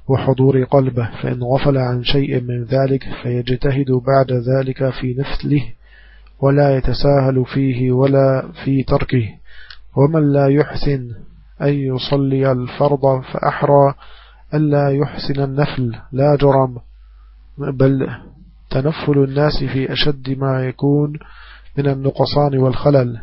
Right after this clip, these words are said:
في التمام لخفة النفل عندهم وتهاونهم، وتهاونهم به. ولعمر الله لقد يشاهد في الوجود من يشار إليه ويظن به العلم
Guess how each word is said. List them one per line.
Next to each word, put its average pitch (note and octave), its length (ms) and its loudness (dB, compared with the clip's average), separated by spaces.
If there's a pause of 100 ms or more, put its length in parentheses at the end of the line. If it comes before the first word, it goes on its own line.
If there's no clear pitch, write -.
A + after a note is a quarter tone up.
(220)
في - 40 -4
التمام C#3 600 -2 (540)
لخفة - 520 -4
النفل C3+ 540 -2
عندهم C3+ 760 -2
وتهاونهم، B2+ 1120 -2 (140)
وتهاونهم C3+ 840 0
به. B2+ 260 0 (760)
ولعمر C3+ 500 0
الله C#3 420 4 (960)
لقد C3+ 400 2
يشاهد C3 720 0
في C#3 160 -8
الوجود C3+ 720 0 (240)
من B2+ 160 -2
يشار C3 680 2
إليه C3+ 460 0
ويظن B2+ 680 0
به C3+ 220 0
العلم C3+ 440 0